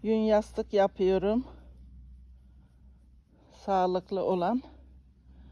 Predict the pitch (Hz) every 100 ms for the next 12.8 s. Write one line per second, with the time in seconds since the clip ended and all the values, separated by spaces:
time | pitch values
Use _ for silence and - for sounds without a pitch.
0 | - - - - - - - 190 180 180
1 | 180 165 180 202 185 185 - 185 185 165
2 | 170 143 160 160 208 196 180 180 180 180
3 | 180 185 185 170 190 180 170 202 - 160
4 | 170 240 - - - - - - - -
5 | - 202 165 175 156 175 170 175 165 165
6 | - 190 - - 175 233 - - - -
7 | - - - - - - - - - -
8 | - - 160 - 160 160 160 - 160 156
9 | 170 175 175 180 180 - 180 180 180 170
10 | 160 165 - 165 160 180 165 165 - 175
11 | 196 175 185 202 170 196 180 185 170 160
12 | - 175 170 165 170 170 - 220